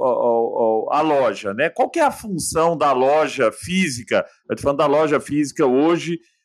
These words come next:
e, e como é que você vê, você comentou aí,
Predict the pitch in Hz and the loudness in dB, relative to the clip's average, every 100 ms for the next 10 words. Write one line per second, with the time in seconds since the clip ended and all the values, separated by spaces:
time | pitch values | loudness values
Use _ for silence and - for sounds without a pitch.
0 | _ _ 135 143 139 135 131 127 120 120 | _ _ -2 0 2 4 4 4 2 0
1 | 147 202 202 220 131 143 175 156 123 117 | -2 -2 0 -2 0 2 2 2 0 -2
2 | 135 143 131 110 123 123 110 117 | -4 0 0 0 2 2 4 2